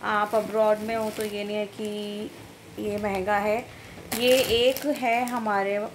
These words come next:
जो है twenty thousand Vietnam dong का है एक, यानी कि सेवेंटी Indian rupees, seventy Indian rupees का है।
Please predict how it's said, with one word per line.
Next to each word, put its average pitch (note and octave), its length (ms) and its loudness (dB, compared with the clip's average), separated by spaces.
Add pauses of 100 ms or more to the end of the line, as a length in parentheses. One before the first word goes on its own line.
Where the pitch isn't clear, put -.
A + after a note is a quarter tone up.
जो G#3+ 260 0
है G#3+ 340 2 (1500)
twenty C#4 280 4
thousand C#4 360 4
Vietnam A3 460 -2
dong F#3+ 240 -2
का G#3 140 -2
है G#3 320 -4
एक, G#3+ 360 -4 (440)
यानी G#3 200 -6
कि - 120 -6
सेवेंटी C4 920 0 (1300)
Indian A#3 320 2
rupees, F#3+ 360 -2 (600)
seventy A#3 300 -4
Indian A3+ 300 0
rupees A3 320 -4
का A3 120 0
है। A#3+ 440 -4